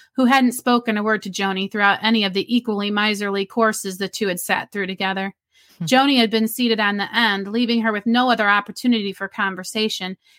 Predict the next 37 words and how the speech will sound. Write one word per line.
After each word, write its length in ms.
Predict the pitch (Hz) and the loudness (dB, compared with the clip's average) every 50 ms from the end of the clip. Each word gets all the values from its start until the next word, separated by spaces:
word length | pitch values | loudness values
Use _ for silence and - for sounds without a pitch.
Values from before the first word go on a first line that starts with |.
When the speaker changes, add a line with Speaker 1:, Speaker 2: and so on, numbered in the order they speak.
| _ _ - | _ _ -2
Speaker 1:
and 100 | 226 220 | -2 -2
she 220 | - - 294 285 | 0 0 2 2
and 120 | 262 247 240 | 4 4 4
Missus 280 | 240 233 - 226 202 | 2 2 -2 -6 -4
Vanderpool 520 | 202 220 226 233 226 208 - - 226 208 208 | -2 0 0 0 0 -2 -4 -6 -6 -6 -6
had 80 | 202 190 | -6 -6
been 160 | 202 202 196 | -6 -6 -6
placed 340 | - 220 208 196 196 - - | -6 -4 -4 -4 -6 -6 -6
immediately 480 | 202 208 220 220 208 202 196 - 196 196 | -4 -2 -2 -2 -2 -2 -6 -6 -8 -8
across 460 | 196 - - 277 285 294 285 285 - | -8 -6 0 2 2 4 2 0 -4
from 160 | - 196 196 | -8 -6 -6
the 80 | 190 185 | -6 -8
perpetually 720 | - 220 196 - - 240 233 - - 220 202 202 196 196 | -8 -12 -10 -2 -2 -2 -2 -2 -6 -8 -4 -4 -4 -4
drunk 320 | 175 208 208 202 202 196 | -4 -4 -4 -4 -4 -4
Olsons. 680 | - 190 202 208 208 - - 185 185 180 185 185 - - _ _ _ _ _ - | -6 -6 -6 -6 -8 -10 -10 -10 -10 -8 -10 -12 -14 -16 _ _ _ _ _ -20
Speaker 2:
<laughs> 260 | - - - - 156 | -20 -20 -12 -10 -6
Speaker 1:
Jeannie 300 | - 262 277 285 285 269 | -2 2 2 4 4 4
looked 200 | 254 254 247 247 | 4 2 2 0
across 380 | 247 - - 240 233 226 233 - | -2 0 2 2 2 2 0 -2
at 100 | 220 - | -6 -4
them 180 | 233 208 208 214 | -4 -2 -2 2
now 380 | 226 233 226 214 202 190 190 | 2 4 4 4 2 0 -2
and 200 | - - 214 214 | -4 -4 -6 -6
saw 260 | - - 240 233 226 170 | -2 0 2 2 2 2
only 220 | 226 233 233 226 | 0 -2 -2 -2
the 100 | 202 214 | -4 -6
same 340 | 208 - - 233 220 208 208 | -8 -4 -2 -2 -2 0 0
red-faced 560 | 214 226 233 240 240 - 220 208 208 - - | 2 2 0 0 0 0 0 0 0 -2 -6
man 460 | 214 214 220 226 208 196 190 196 202 190 | -4 0 0 2 2 0 0 -2 -4 -2
grinning 340 | 220 226 233 233 220 208 | 0 0 2 2 2 2
at 60 | 202 196 | 2 0
everything 440 | 208 208 208 214 214 - 202 202 202 | 0 0 0 -4 -4 -4 -4 -4 -2
being 200 | 208 202 196 196 | -4 -4 -4 -6
said 260 | - - 226 208 202 | -2 0 0 0 0
at 100 | 190 - | -2 -2
the 100 | 202 196 | -2 -2
under, 300 | 208 208 208 202 196 - | 0 0 -2 -4 -4 -6